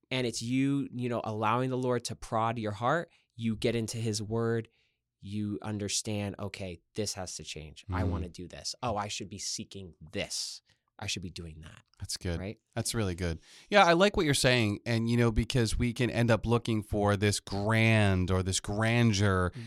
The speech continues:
Speaker 1: Right.
Speaker 2: this big thing, when God is so in the small things. Again, just coming back to the same thing we've been saying for the past thirty minutes, that God found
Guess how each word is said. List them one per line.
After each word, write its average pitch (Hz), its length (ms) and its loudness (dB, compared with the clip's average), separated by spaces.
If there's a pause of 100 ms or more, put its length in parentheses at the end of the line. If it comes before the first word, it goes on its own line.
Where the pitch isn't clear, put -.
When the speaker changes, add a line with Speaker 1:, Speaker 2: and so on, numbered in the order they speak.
(120)
Speaker 1:
Right. 123 180 -4
Speaker 2:
this 117 160 2
big 151 400 8
thing, 107 500 6 (260)
when 123 180 4
God 143 260 6
is 110 100 2
so 131 360 6
in 110 220 2
the 104 60 2
small 92 380 4
things. 80 460 -4
Again, 98 300 0
just 101 140 -2
coming 123 260 2
back 98 260 4
to 90 160 -2
the 92 100 -2
same 139 260 2
thing 104 120 2
we've 90 100 4
been 87 140 2
saying 90 280 2
for - 80 -4
the 87 80 0
past - 260 0
thirty 82 200 2
minutes, 87 300 4
that 82 180 2 (400)
God 107 400 8
found 110 720 6